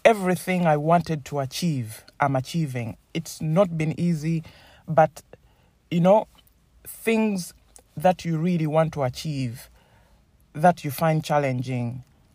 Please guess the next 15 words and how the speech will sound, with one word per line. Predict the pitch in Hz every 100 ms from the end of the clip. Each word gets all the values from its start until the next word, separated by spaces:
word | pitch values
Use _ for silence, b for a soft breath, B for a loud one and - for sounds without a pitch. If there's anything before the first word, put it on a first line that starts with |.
| -
are | 135
worth | 127 139 131 92
it. | 90 - - - _ _ - - _
Anything | 165 185 175 - 147 143
challenging | 147 147 127 127 123
is | 123
worth | 135 135 -
it. | - -
And | 147 143 139 131
for | - 156
me, | 170 196
my | 180 139
health | 147 175 233 - _
is | 143 147
everything. | 151 123 - 98